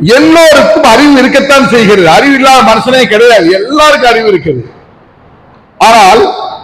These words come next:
அறிவில் ஒரு தெளிவு இருக்க வேண்டும். கூறு இருக்கணுமாங்கல்ல, அறிவு இருந்தா பத்தாது. அறிவில் ஒரு கூறு இருக்கணும். இவ்வளவு ரெண்டு கம்பியை தூக்கிட்டு நான் அந்த கம்பியை அறுத்தா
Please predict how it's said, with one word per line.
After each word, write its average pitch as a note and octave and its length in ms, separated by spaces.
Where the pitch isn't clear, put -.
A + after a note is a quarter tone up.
அறிவில் C4+ 640
ஒரு A3 320
தெளிவு D#4+ 340
இருக்க A#3+ 260
வேண்டும். C#3+ 360
கூறு C#4+ 320
இருக்கணுமாங்கல்ல, A#3 640
அறிவு G3 360
இருந்தா B3+ 220
பத்தாது. G#3+ 480
அறிவில் D4+ 400
ஒரு B3+ 360
கூறு E4+ 300
இருக்கணும். G#3 400
இவ்வளவு C4+ 300
ரெண்டு B3 200
கம்பியை C#4+ 360
தூக்கிட்டு C#4+ 340
நான் C4 100
அந்த A#3+ 120
கம்பியை B3 360
அறுத்தா A#3 220